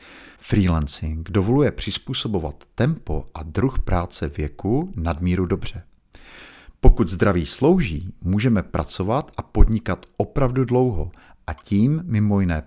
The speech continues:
podpořit právě vlastní dlouhověkost. Práce v přiměřeném rozsahu totiž dává člověku smysluplnou životní náplň a potřebný pocit užitečnosti.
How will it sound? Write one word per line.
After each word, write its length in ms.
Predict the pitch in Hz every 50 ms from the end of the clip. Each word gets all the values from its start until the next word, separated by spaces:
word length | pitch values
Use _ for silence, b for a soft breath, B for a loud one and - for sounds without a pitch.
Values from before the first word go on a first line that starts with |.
| - -
podpořit 640 | - 110 - - - - 113 107 127 143 143 -
právě 480 | - - 113 101 98 104 127 117 98 80
vlastní 460 | 80 82 85 82 - - - 92 87
dlouhověkost. 920 | 80 82 85 90 82 - 95 87 85 76 - - 76 76 - - - - - - _ _ - _ b b b b b b b b b _ _ _
Práce 600 | - 80 92 110 151 165 - - - 85 80 82 -
v 60 | _
přiměřeném 720 | _ _ - - 120 127 139 143 131 127 113 95 82 76
rozsahu 520 | 78 85 82 - - - 147 127 90 85 82
totiž 380 | - - - - - 82 -
dává 380 | - - 95 104 120 135 139 135
člověku 480 | - - - 113 101 101 98 - -
smysluplnou 680 | 90 - - 110 98 - - 95 - - 104 104 98 98
životní 400 | 92 98 92 90 87 - - 76
náplň 600 | 73 76 76 80 - - 139 151 175 185 202 214 226 B B B B B -
a 80 | -
potřebný 580 | - - - 110 - - - - 101 87 90 76
pocit 520 | - - - 92 - - - 92 - - - _
užitečnosti. 840 | - 76 85 95 - 87 - - - - 78 - - - - -